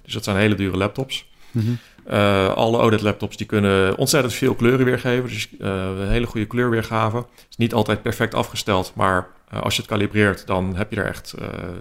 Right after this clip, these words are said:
Speaker 1: nou ja, veel meer aan dan een L C D. Want ook hetzelfde weer bij een L C D. Er zijn L C D's met goede kleurweergave, maar dan zit je echt in het hogere segment. Ehm, dus ja, dat zijn wel, eh,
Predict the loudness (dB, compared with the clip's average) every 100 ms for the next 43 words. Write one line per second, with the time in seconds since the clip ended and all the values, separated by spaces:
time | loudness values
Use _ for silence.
0 | -4 -4 -2 0 2 2 0 -2 -2 -2
1 | -4 -2 0 0 -2 -8 -12 -18 -20 -12
2 | -4 -4 -2 0 0 2 0 2 2 0
3 | 2 2 2 0 0 0 0 0 0 -2
4 | -4 -4 0 2 2 0 -2 -4 -6 -8
5 | -10 -8 -6 -4 -4 -2 -2 -4 -10 -6
6 | -4 -6 -8 -18 -18 -16 -16 -18 -20 -20
7 | -12 -4 0 2 0 -2 -2 0 0 0
8 | 0 2 2 2 2 0 -2